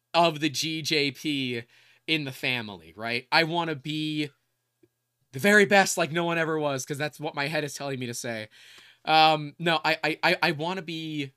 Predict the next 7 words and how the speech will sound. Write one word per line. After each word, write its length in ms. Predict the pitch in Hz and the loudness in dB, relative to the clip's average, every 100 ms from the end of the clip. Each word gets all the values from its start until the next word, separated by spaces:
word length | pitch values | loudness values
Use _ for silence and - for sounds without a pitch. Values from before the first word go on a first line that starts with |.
| _ | _
the, 720 | 123 139 135 131 127 127 127 - _ _ _ _ _ _ _ _ _ _ _ _ _ | -6 -2 -2 -2 -4 -4 -6 -10 _ _ _ _ _ _ _ _ _ _ _ _ _
the 160 | 131 147 | -8 -6
boyfriend, 840 | 151 151 151 131 160 143 139 135 120 | -2 0 0 -2 -2 -2 -2 -8 -12
fiance, 920 | - 156 147 147 143 131 160 139 135 | -12 -6 -4 -2 -4 -6 -2 -2 -2
and 120 | 127 | -4
future 380 | 151 135 143 131 | -6 -6 -6 -6
husband 680 | 139 139 123 131 120 113 | -4 -6 -6 -6 -6 -10